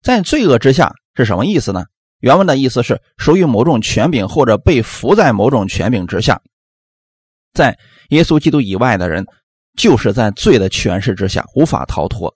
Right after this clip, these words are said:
宗教主义者，包括有神话语的犹太人也是一样的，也在罪恶之下。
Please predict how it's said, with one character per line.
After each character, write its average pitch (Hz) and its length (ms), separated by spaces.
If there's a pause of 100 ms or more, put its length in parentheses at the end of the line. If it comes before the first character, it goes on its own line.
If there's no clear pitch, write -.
(120)
宗 180 220
教 151 200
主 92 220
义 107 60
者， - 180 (320)
包 131 160
括 113 220
有 107 180
神 139 220
话 139 320
语 101 100
的 107 100
犹 131 120
太 165 180
人 113 220
也 120 260
是 - 160
一 98 140
样 95 240
的， 80 100 (460)
也 123 340
在 107 260
罪 95 240
恶 80 140
之 82 140
下。 - 180